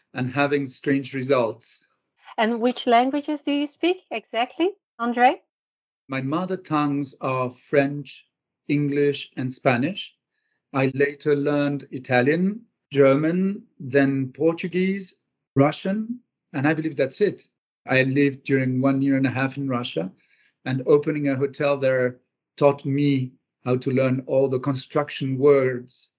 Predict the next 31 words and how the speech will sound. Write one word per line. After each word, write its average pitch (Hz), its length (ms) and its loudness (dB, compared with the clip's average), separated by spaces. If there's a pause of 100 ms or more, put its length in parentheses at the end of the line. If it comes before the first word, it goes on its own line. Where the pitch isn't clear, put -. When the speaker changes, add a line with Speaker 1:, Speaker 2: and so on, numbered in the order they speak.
(120)
Speaker 1:
in 127 340 2
Russian. 110 460 0
It 139 120 -12
was 123 140 -2
very 139 220 2
interesting. 123 500 -8 (680)
Speaker 2:
Wow, 185 640 4
I 175 120 -6
think 208 240 -8
nobody 196 360 -2
can 180 260 -4
beat 202 280 -2
you. 170 220 2
You 175 60 -6
know, 180 120 -2
I 190 720 -2
know 185 280 2
five 220 460 2
languages, 170 560 -8
and 165 160 -8
when 170 160 -4
I 190 240 -2 (300)
share 190 260 4
that 185 180 0
with 170 220 -6
people, 214 460 -4 (200)
people 190 240 0
are 170 220 4
pretty 196 360 2
amazed, 175 460 2
but 165 200 0